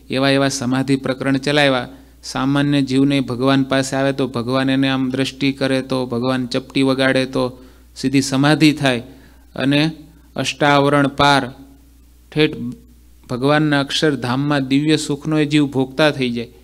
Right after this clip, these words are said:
એ અણુ જેવા જીવ બ્રહ્માંડ, અંતરહિત બ્રહ્માંડને પાર કરીને,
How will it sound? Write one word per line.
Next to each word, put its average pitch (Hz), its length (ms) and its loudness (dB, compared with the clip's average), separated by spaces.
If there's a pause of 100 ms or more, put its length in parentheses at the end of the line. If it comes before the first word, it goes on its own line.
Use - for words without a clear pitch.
(360)
એ 131 60 -6
અણુ 139 280 2
જેવા 147 300 4
જીવ 143 260 0
બ્રહ્માંડ, 143 540 0 (240)
અંતરહિત 151 540 2
બ્રહ્માંડને 147 480 2
પાર 147 340 2
કરીને, 147 360 0